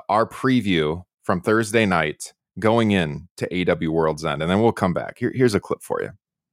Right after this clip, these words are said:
I'm fairly certain it's gonna be Adam Cole,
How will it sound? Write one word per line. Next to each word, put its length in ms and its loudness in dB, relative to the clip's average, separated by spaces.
I'm 340 -2
fairly 500 2
certain 500 -2
it's 200 -8
gonna 220 0
be 180 2
Adam 280 4
Cole, 400 0